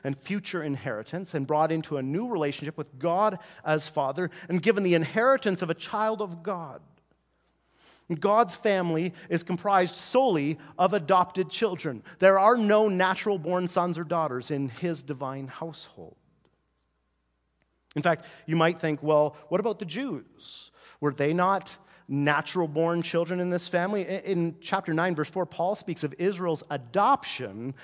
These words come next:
as one of the advantages that were enjoyed by the Jewish people. So i-,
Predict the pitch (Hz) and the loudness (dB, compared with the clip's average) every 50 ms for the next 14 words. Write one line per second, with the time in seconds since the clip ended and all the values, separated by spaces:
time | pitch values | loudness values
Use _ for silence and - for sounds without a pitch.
0 | - - - - 170 185 170 202 208 202 180 180 175 165 151 135 131 180 202 233 | -20 -16 0 2 2 4 4 2 0 0 2 2 2 0 0 0 0 0 2 2
1 | 269 247 214 180 135 - 139 135 135 127 - - - - - - 175 151 160 156 | 0 0 0 -2 -4 -2 -2 -2 -4 -4 -8 -12 -18 -12 -6 -4 -2 0 2 0
2 | 151 135 151 180 175 165 139 151 143 127 127 123 135 143 139 - - - 190 185 | 0 0 0 -2 -2 -2 -2 -2 -2 -2 -4 -8 -10 -10 -10 -10 -12 -12 -14 -12
3 | - - 87 - - _ _ _ _ _ _ _ _ _ _ _ _ _ _ _ | -12 -14 -16 -18 -18 _ _ _ _ _ _ _ _ _ _ _ _ _ _ _
4 | _ _ _ _ _ - 156 160 156 202 214 | _ _ _ _ _ -2 -2 -2 -2 -4 -10